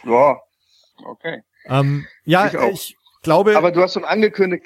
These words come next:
Speaker 1: <laughs> so nach zwei Stunden, oder? Richtig,
Speaker 2: Nee.
Speaker 1: ähm, ja, Ring Theory vielleicht ein anderes Mal, ne? <laughs>
Speaker 2: Genau, also Ring Theory, ähm, du hast es ja angesprochen,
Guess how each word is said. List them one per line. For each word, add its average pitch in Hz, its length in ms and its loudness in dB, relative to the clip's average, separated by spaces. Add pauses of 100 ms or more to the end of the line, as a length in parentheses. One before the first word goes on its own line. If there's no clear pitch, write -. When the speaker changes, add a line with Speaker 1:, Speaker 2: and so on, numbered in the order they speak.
(140)
Speaker 1:
<laughs> - 800 -8
so 139 120 -8
nach 139 180 -4
zwei 147 260 -6
Stunden, 175 480 -12
oder? 156 240 -12 (800)
Richtig, 156 420 -2
Speaker 2:
Nee. 131 80 -2
Speaker 1:
ähm, 117 180 0
ja, 139 140 2
Ring 165 320 0
Theory 165 400 -4
vielleicht 143 160 -10
ein - 60 -16
anderes 139 380 -12
Mal, 110 260 -10
ne? 135 120 -10 (200)
<laughs> 143 160 -8
Speaker 2:
Genau, 139 420 -2
also 147 400 -4 (400)
Ring 160 240 -6
Theory, 156 760 0 (120)
ähm, 139 560 -6
du 147 100 0
hast 139 120 -4
es - 80 -16
ja 131 100 -2
angesprochen, 139 760 -2